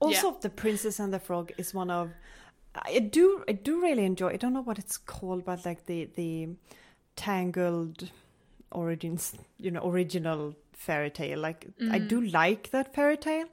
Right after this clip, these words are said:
Speaker 1: The
Speaker 2: Mm.
Speaker 1: Princess and the Frog is one of, of the ones that I really enjoyed as a <laughs> child. In, in one of those, you know, with, with the collected, uh, fairy tales.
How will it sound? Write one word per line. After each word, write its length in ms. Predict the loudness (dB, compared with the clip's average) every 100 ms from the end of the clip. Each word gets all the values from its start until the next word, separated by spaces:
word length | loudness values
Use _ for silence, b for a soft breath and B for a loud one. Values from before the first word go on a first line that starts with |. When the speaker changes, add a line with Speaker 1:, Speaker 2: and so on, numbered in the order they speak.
| B B B
Speaker 1:
The 180 | -2 0
Speaker 2:
Mm. 60 |
Speaker 1:
Princess 340 | 0 0 0 2
and 140 | 2
the 60 | 0
Frog 260 | -2 -2
is 120 | -4
one 120 | -4 -4
of, 160 | -4 -8
of 100 | -8
the 80 | -6
ones 220 | -6 -8
that 140 | -6
I 80 | -4
really 440 | -4 -6 -4 -4 -4
enjoyed 400 | -4 -4 -4 -6
as 140 | -10
a 20 |
<laughs> 140 | -10 -4
child. 540 | -4 -4 -8 -14 -16 -20 _ _ -10 B 0 0 -2
In, 160 | 2
in 160 | 4 4
one 140 | 4
of 100 | 4
those, 260 | 2 0 0
you 60 |
know, 100 | -4
with, 220 | -2 -6 -6
with 240 | -8 -6
the 100 | -6
collected, 720 | -4 -4 -4 -6 -6 -6 -8
uh, 220 | -6 -8
fairy 400 | -8 -8 -8 -8
tales. 500 | -8 -8 -8 -14 -18